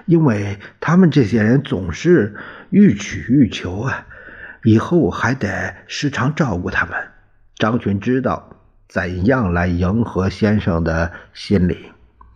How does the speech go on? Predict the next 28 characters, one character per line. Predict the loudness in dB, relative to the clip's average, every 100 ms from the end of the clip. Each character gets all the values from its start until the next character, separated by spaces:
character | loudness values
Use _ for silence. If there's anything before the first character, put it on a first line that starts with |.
| -20 -18 -20 -18 -18 -18 -2
“叫 | 0
人 | 2 2
办 | 4 2
好 | 2 0
了。” | 2 2 0 -2 -6 -14 _ _ _
先 | -6 -2 0
生 | 0
很 | 0 -2
高 | 0 2 2
兴 | 2 0 0
的 |
神 | -2 -4 -6
气。 | -4 -6 -6 -18 -20 -20 -20 -20 -2
“为 | 2 4
了 | 2 0
实 | -2 -2 2
现 | 2
民 | 4 4 4
主， | 4 6 4 4 0 -8 _ _ _ _
这 | -2
个 | 0
钱 | 0 0 2 4 2
是 | -2
不 | -2 0
能 | 2 2
不 | 2
花 | 2 4
的。” | 6 6 4 0 -8